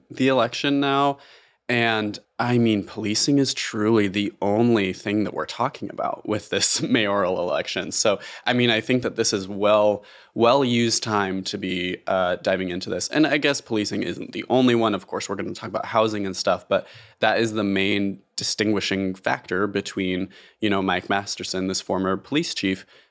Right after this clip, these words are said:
stepping forward to challenge Mayor Lauren McLean. So, uh, who has been, you know, that, you know, the police union doesn't think that she's been supportive of police, but she certainly has been on paper as far as budgets and things like that. And then, of course,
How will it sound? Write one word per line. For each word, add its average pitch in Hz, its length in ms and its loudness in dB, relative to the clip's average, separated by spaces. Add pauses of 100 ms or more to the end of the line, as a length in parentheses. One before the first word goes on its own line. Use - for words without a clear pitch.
stepping 107 320 -2
forward 92 280 -2
to - 80 -10
challenge 92 400 -2
Mayor 87 300 -2
Lauren 90 320 -2
McLean. - 380 -4
So, 98 380 2 (340)
uh, 101 420 2
who 123 180 4
has 107 260 0
been, 104 380 0
you 110 120 0
know, 98 260 -2 (520)
that, 113 340 0
you 107 120 -2
know, 92 140 -2
the 98 100 -6
police 117 420 0
union 104 300 0
doesn't 101 280 -2
think 101 160 -4
that - 100 -6
she's 98 200 -2
been 98 160 -2
supportive 90 480 -4
of 92 180 -6
police, 98 400 -2
but - 300 0 (460)
she - 160 -2
certainly 113 360 2
has 104 280 0
been 101 180 0
on 95 180 0
paper 98 320 -4
as 95 140 -4
far 90 120 0
as 80 120 -4
budgets 113 400 0
and 104 120 -4
things 101 200 -2
like 95 160 -6
that. 92 260 2
And 95 160 -4
then, 95 240 -4
of 98 140 -6
course, - 320 -4